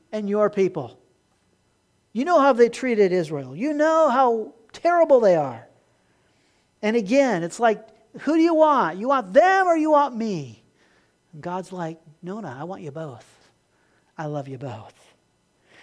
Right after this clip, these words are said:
The bottom line is a victim mentality will steal our joy. I mean, isn't it, it obvious? It is hard to have joy when we are a victim.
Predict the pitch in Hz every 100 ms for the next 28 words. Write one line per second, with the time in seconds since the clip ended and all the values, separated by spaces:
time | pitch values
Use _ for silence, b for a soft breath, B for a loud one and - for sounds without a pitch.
0 | b 190 170 240 330 262 240 220 214 175
1 | 160 - 247 233 202 208 214 208 165 165
2 | - 240 214 190 202 214 170 185 220 226
3 | 233 233 - 214 - 185 208 226 254 -
4 | B B 214 214 - - 226 254 247 214
5 | 196 233 196 165 269 269 254 233 262 240
6 | 277 277 285 302 302 339 - 359 320 202